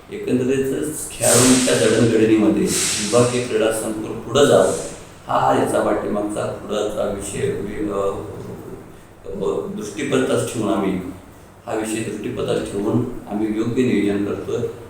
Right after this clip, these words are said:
पालकमंत्री महोदय, जिल्हाधिकारी महोदय याच्यामध्ये सूक्ष्म नियोजनामध्ये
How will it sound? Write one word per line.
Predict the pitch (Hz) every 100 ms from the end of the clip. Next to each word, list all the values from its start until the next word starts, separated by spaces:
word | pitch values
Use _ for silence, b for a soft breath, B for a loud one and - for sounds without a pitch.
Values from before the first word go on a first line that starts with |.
| - -
पालकमंत्री | - - - 104 - 104
महोदय, | 104 104 107 110
जिल्हाधिकारी | 104 95 98 104 104 - 98
महोदय | 101 101 104 104 113
याच्यामध्ये | 117 92 95 - 104 104 101 107
सूक्ष्म | 107 127 - 120 107
नियोजनामध्ये | 101 104 101 101 98 104 110 113 113